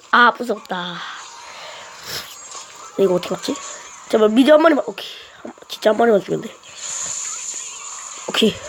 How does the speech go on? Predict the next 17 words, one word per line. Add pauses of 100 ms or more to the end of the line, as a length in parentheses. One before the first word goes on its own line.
(120)
아,
잠깐만.
근데
이게,
이게
아닌데. (840)
이게, (140)
이게
아닌데. (1400)
안
되겠다.
이렇게
해야겠다. (2000)
터져,
터져,
터져.
아,